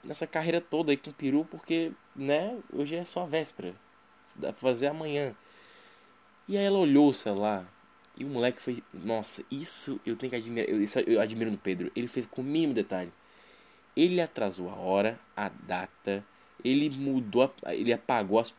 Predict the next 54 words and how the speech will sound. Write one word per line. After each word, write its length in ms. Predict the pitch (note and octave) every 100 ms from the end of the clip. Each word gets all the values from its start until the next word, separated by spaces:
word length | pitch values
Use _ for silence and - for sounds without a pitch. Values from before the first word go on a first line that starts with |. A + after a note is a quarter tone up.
| _
pesquisas 440 | A2+ G#2 - C3+ C#3+
no 120 | B2
Google 440 | G2 A2+ C3 A#2
da 120 | G#2+
mãe 180 | G2 G2
dele, 600 | F#2 F#2 G2+ B2 A#2+ F#2+ -
ele, 200 | E3 F#3+
ele 100 | E3+
limpou 460 | E3+ D3 - C#3+
o 20 |
histórico 600 | D3 - - - B2+ A#2+
do, 120 | A#2 G#2
do 140 | G#2
YouTube, 300 | G#2 - A#2
ele, 140 | C#3 -
ele, 160 | D3+ - - - - -
ele 180 | G3 G#3
fez 160 | F#3
com 120 | F3
que 100 | D#3
o 40 | D#3
celular 260 | - D3
tivesse 280 | C#3 C3 -
dado 200 | - A#2
uma 200 | C3 B2
bugada 580 | G2 G2 G2+ F#2 G#2 F#2+
foda, 600 | - - - A2+ F#2+ E2 - -
ainda 160 | F#2
por 120 | F2 F#2+
cima. 280 | - F2 E2+ - - - - - - - _ _ _
E 100 | E3
ele 100 | F#3
carregou 540 | F3+ F3 E3 D3+ A#2+ B2
o 60 |
celular, 440 | G#2 F#2 F2 F2 -
ou 60 | -
seja, 260 | - G#2 F2+
a 60 |
mãe 180 | D3 E3+
dele 200 | A#2+ B2
não 40 |
entendeu 240 | B2+ A#2+ B2+ -
porra 280 | A#2 B2 C3+
nenhuma, 340 | C3+ A2 F#2
como 180 | - B2+
é 40 |
que 60 | C3+
o 20 |
celular 160 | C3+ B2+
tava 180 | B2+
de 100 | A#2 G#2+ -
quinze 240 | G3 F#3
por 140 | F3
cento 280 | D3 D3 D3